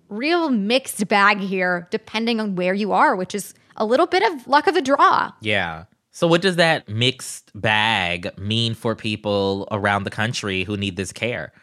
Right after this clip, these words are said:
Speaker 1: I mean, it's not very good for most people. It now comes down to where they can afford to or are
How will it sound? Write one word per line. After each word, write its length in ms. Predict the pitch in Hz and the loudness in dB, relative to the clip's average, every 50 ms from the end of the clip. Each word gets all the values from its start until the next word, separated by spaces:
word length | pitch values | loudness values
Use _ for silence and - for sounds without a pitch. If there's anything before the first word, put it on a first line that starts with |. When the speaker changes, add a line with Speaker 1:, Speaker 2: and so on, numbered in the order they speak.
| _ - | _ -2
Speaker 1:
I 80 | 359 | 0
mean, 260 | 359 370 370 359 359 | 2 4 4 6 6
it's 300 | 349 311 285 302 - - | 6 4 2 0 0 2
not 200 | - 330 494 539 | 4 6 6 6
very 260 | - 480 440 381 330 254 | 6 4 6 6 4 4
good 360 | 214 262 311 403 427 339 - | 6 6 8 8 6 4 4
for 140 | - 311 254 | 2 4 6
most 340 | 254 285 302 381 370 - | 6 6 6 4 2 0
people. 580 | - - 370 - - 262 202 165 - - 202 190 - _ | 0 2 2 4 4 4 4 4 4 2 2 0 -2 _
It 260 | - - - - - - | 2 2 2 2 0 -2
now 300 | 240 262 254 269 302 302 | 0 4 6 6 4 4
comes 260 | - 349 311 277 220 | 4 2 0 0 0
down 320 | - 240 226 240 247 247 233 | 0 0 2 2 2 0 0
to 460 | - - 240 233 226 226 220 220 - - | -2 -2 -2 0 0 0 0 0 -2 -2
where 520 | - 185 180 208 208 220 226 240 247 208 | -2 0 2 4 6 6 6 6 4 4
they 140 | 190 208 208 | 2 0 0
can 180 | 196 - 214 185 | 0 -2 -4 -4
afford 520 | 185 190 - - - 185 190 208 220 220 | -4 -6 -6 -4 -4 -2 0 0 -2 -2
to 340 | - - 262 240 240 247 247 | -2 -2 0 2 2 4 4
or 240 | - - 202 196 190 | 4 4 4 4 4
are 240 | - 196 190 185 | 4 4 2 2